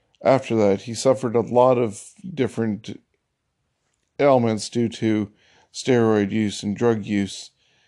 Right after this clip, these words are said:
and all the diving headbutts that he did would cause him to have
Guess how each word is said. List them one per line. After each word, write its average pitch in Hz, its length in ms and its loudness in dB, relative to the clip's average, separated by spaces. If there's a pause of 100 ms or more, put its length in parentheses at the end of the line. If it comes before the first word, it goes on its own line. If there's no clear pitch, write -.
(200)
and 104 540 -2 (760)
all 120 240 4
the 107 340 0 (180)
diving 113 380 2
headbutts 107 540 0
that 107 120 -10
he 104 100 -4
did 101 360 0 (400)
would 117 240 -2
cause 107 640 0
him 104 560 -6 (200)
to 113 120 -4
have 101 340 0